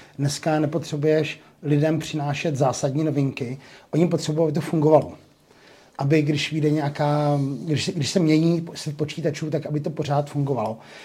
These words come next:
Takže to by to dává relativně možnost se soustředit i na nové věci.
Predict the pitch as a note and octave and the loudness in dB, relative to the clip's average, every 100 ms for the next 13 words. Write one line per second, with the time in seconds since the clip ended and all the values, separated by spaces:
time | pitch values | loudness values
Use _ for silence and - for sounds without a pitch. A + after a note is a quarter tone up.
0 | - - - C3 A2+ E3 D#3 D#3 E3 D#3+ | -20 -14 -6 -2 0 0 0 2 4 4
1 | D3+ E3 D#3 D3+ D3 D#3 E3 E3 D3 A#2 | 6 6 6 4 2 0 0 0 0 0
2 | D3+ D#3 D3+ - - - F3 D#3+ D#3 - | -2 -2 -4 -8 -16 -8 0 2 0 -4
3 | D3+ C#3+ D3+ D3+ D3 D#3 D#3+ D3 C#3+ C3+ | -6 -4 -4 -4 -2 0 2 2 2 -2
4 | - C3+ | -6 -8